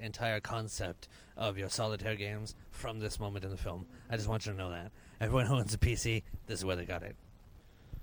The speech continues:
Now, you were wondering what was in the pail that I got you, uh, full of lunch. Uh, it's pretty much this stuff here. This chum. Now, speaking of chums, watch this. Roar!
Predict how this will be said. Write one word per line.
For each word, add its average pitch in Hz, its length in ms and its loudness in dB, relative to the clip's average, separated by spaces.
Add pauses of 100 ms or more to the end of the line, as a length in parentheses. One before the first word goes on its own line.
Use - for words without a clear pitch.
(1040)
Now, 117 200 4
you 120 160 6
were 147 80 6
wondering 139 320 4
what 120 100 0
was 127 140 -2
in 127 60 0
the 104 80 -2
pail 123 320 4
that 120 120 4
I 120 80 4
got 113 220 2
you, 123 240 2 (340)
uh, 107 220 2
full 110 180 -2
of 104 200 0 (140)
lunch. 113 380 0 (360)
Uh, 104 60 -4 (160)
it's 135 140 -6
pretty 139 180 -4
much 98 140 -2
this 95 140 -4
stuff 90 240 -4
here. 87 140 -6 (500)
This - 140 -6
chum. 92 340 -2 (1120)
Now, 107 160 0
speaking 139 360 6
of 104 120 0
chums, 107 480 0
watch 107 200 0
this. 104 380 -4 (1500)
Roar! - 1000 12